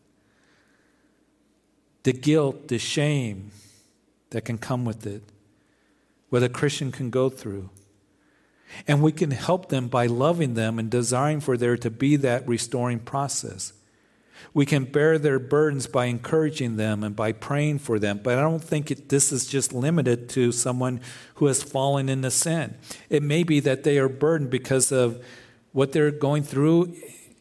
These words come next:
in their life, circumstances and the situations that they're facing presently.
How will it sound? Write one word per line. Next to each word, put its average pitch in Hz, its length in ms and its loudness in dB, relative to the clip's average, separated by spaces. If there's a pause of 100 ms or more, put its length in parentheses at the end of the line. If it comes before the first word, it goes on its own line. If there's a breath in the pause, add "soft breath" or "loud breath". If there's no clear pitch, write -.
(260)
in 139 160 2
their 147 160 2
life, 143 500 0
circumstances 113 1120 -2
and 110 100 -6
the 113 60 -4
situations 147 1200 -2 (460 loud breath)
that 135 160 -2
they're 135 120 2
facing 135 480 -2
presently. 101 720 -6